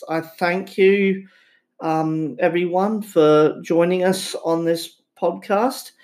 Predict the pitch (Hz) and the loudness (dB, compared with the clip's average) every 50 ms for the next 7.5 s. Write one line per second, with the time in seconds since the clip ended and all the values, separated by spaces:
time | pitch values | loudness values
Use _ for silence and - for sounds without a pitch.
0 | - - - - - - _ _ _ - - 151 151 151 151 151 147 151 151 151 | -20 -20 -20 -20 -20 -20 _ _ _ 0 2 4 4 4 4 4 2 2 0 0
1 | 156 165 175 - _ _ - 156 160 165 165 165 160 - - 156 165 165 175 165 | -2 -4 -6 -10 _ _ 0 2 4 4 2 2 2 0 2 4 4 4 4 4
2 | 165 170 165 165 - 175 165 165 170 165 165 165 165 156 175 175 - 180 165 - | 2 -2 -2 -2 -2 0 0 0 2 2 0 0 0 -2 -4 -4 -4 -4 -6 -2
3 | - 170 165 156 156 156 - - 185 190 202 190 170 160 165 165 165 165 160 165 | 2 2 2 2 0 -2 -6 -4 0 0 2 2 2 2 2 2 2 2 4 4
4 | 160 156 170 170 170 160 156 160 165 160 160 160 156 160 _ _ _ _ _ _ | 2 2 2 2 2 2 2 2 2 2 0 -2 -4 -8 _ _ _ _ _ _
5 | _ _ _ _ _ _ - 175 165 165 165 165 165 - - 170 165 165 160 160 | _ _ _ _ _ _ 2 4 4 4 4 2 0 -2 2 4 4 4 4 2
6 | 160 156 - - 180 175 185 170 170 170 170 175 175 165 170 165 180 180 175 175 | 0 -2 -6 -6 -4 0 2 2 2 2 0 0 -2 -6 -6 -2 0 2 2 2
7 | 175 180 175 151 143 147 151 156 151 147 | 2 0 -2 0 0 0 -2 -2 -4 -8